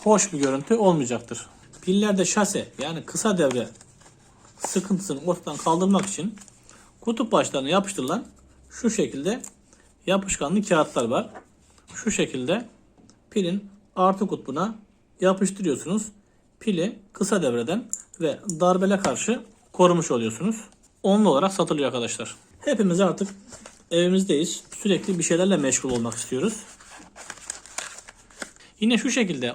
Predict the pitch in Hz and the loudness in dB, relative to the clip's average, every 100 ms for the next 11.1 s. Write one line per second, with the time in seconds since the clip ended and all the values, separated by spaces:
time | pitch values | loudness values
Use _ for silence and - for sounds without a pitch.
0 | - 196 254 - 151 139 151 151 180 175 | -4 -2 -2 -2 -4 -2 0 0 0 0
1 | 143 120 190 143 110 - - _ _ _ | -2 -2 -2 -2 -4 -8 -16 _ _ _
2 | - - 339 247 214 175 135 117 117 - | -20 -2 0 2 0 -2 -2 -4 -6 0
3 | 156 190 - - 220 - - - - - | 2 2 0 -2 -4 -6 -16 -20 -20 -2
4 | 180 196 214 185 127 170 190 180 180 123 | 0 2 4 2 0 -2 0 0 2 0
5 | 220 220 165 - 151 151 165 180 - - | -2 -6 -10 -10 -8 -4 -4 -4 -8 -20
6 | _ _ _ _ _ - - _ 190 196 | _ _ _ _ _ -20 -20 _ 2 4
7 | 135 214 202 165 175 180 139 107 117 214 | 4 2 -2 2 2 2 0 -2 -2 -4
8 | - - - - _ _ 262 233 202 196 | -6 -20 -20 -20 _ _ -6 -4 -4 2
9 | 190 185 151 139 131 135 196 180 147 135 | 2 4 2 2 -2 0 2 2 0 -2
10 | 185 170 139 123 - - 160 117 143 185 | 0 0 0 -4 -4 0 0 -2 -6 -6